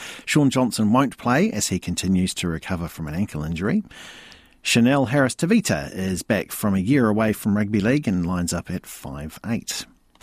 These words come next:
New Zealand cyclist Finn Fisher-Black is back in the tour leader's red jersey after the fourth stage of the Tour of Oman.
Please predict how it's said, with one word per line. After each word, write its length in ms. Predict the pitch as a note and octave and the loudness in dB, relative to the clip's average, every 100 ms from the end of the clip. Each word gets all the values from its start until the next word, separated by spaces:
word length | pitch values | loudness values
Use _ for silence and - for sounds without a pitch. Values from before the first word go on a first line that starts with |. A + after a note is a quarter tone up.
| - - - - | -18 -18 -18 2
New 140 | C3 B2 | 4 6
Zealand 400 | D3 D3 C#3 A#2+ | 4 4 4 4
cyclist 640 | - C#3 - C#3+ - - | 2 0 2 0 0 -4
Finn 400 | - D3+ C#3+ C#3 | -2 2 4 2
Fisher-Black 760 | - C#3+ - A2+ - C#3 B2+ | 0 0 2 2 2 2 2
is 120 | A#2+ - | 0 0
back 340 | B2 B2 - | 0 0 0
in 140 | A2+ | 2
the 80 | A2 | 2
tour 240 | - C3+ A#2+ | 4 4 4
leader's 340 | A#2+ A2+ G2+ | 4 4 2
red 260 | A2 B2 G2 | 2 2 2
jersey 380 | G#2+ A2 C3 | 2 4 4
after 240 | A2 G#2+ G#2+ | 2 0 -2
the 100 | F2+ | -4
fourth 360 | - C3+ B2 | -2 0 0
stage 420 | - - A2 B2 A2+ | -2 0 2 2 0
of 140 | F#2 | -4
the 80 | G#2 | -4
Tour 260 | - A2+ | 0 0
of 80 | G2+ | 2
Oman. 420 | G#2 G2+ G#2+ F3 | 2 2 4 2